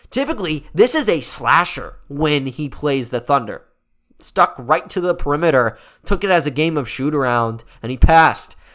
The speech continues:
with flying colors. So, good on them. I mean, they had it going really from start to finish. Never had this game really in jeopardy outside of the third quarter push. And when you look at the Thunder, you know, they really didn't have that many options to try to pick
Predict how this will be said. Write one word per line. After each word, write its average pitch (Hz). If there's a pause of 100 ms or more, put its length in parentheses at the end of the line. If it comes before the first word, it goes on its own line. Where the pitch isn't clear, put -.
(100)
with 143
flying 123
colors. 113
So, 160 (400)
good 294
on 269
them. 175 (140)
I 156
mean, 175
they 190
had 185
it 147
going 151
really 139
from 117
start 123
to 113
finish. 120
Never 131
had 120
this 113
game 120
really 120
in 104
jeopardy 107 (340)
outside 123
of 113
the 110
third 123
quarter 117
push. 156 (380)
And 127
when 131
you 135
look 160
at -
the 131
Thunder, 165
you 127
know, 131
they 127
really 247
didn't 185
have 180
that 165
many 151
options 135
to 127
try 123
to 120
pick -